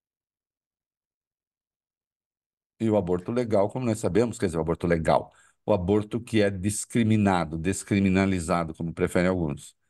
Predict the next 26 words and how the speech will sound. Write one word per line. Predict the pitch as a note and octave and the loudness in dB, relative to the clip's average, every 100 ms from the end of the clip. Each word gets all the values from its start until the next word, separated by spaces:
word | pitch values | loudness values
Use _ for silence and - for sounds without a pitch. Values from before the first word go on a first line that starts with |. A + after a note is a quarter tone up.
| _ _ _ _ _ | _ _ _ _ _
né? | - G2+ A#2+ A#2+ - _ _ _ _ _ _ | -2 0 0 -8 -20 _ _ _ _ _ _
Que | C#3 A2+ | 2 4
é | F2+ F2+ | 2 0
no | G#2+ | -2
caso | G#2+ E2 D#2+ F2+ | -2 -2 -2 -2
de | F2+ | -2
risco | F2+ F2+ D#2+ G2 | 0 0 0 -2
de | F#2+ | 2
morte | F#2 E2+ E2 G2 | 2 2 0 -2
da | C3 | -2
mãe, | C3+ B2 E3 - _ _ _ _ - | 0 0 -2 -8 _ _ _ _ -10
né? | F#2 A#2 A2+ _ _ _ - | -8 -8 -14 _ _ _ -6
Na | |
verdade, | E2+ E2 F#2 F#2 | -2 0 0 0
de | F2+ | -2
risco | F2 - | -2 0
de | E2 | 0
vida. | D2+ F2 D2+ D2 | 2 2 0 0
<laughs> | G#2 F#2+ G2 G#2 _ _ - - - | -2 -4 -8 -12 _ _ -20 -18 -2
A | G2+ | 2
mãe | G2 G#2 | 4 2
com | G2+ | 2
a | F#2 | 0
risco | F2+ F2 - | 0 -2 -2
de | F#2+ B2 | -2 0
vida, | B2+ D3+ F3 | 2 2 0